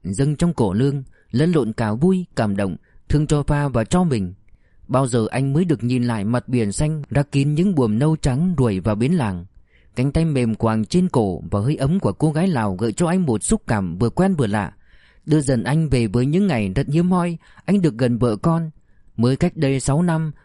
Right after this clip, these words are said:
mà xa như ở hai đầu mút của một kiếp người. Anh không oán người vợ phụ bạc,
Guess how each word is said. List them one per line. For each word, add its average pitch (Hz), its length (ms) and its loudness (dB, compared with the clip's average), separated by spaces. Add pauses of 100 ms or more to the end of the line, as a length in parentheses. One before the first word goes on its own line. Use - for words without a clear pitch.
mà 123 180 0
xa 180 240 0
như 190 340 2
ở 107 120 -2
hai 156 180 0
đầu 139 180 2
mút 147 280 2
của 120 100 2
một 101 200 -2
kiếp - 180 0
người. 92 340 -2 (2250)
Anh 127 160 0
không 135 220 0
oán 165 260 2
người 123 140 2
vợ 107 200 0
phụ 120 200 0
bạc, 98 240 -2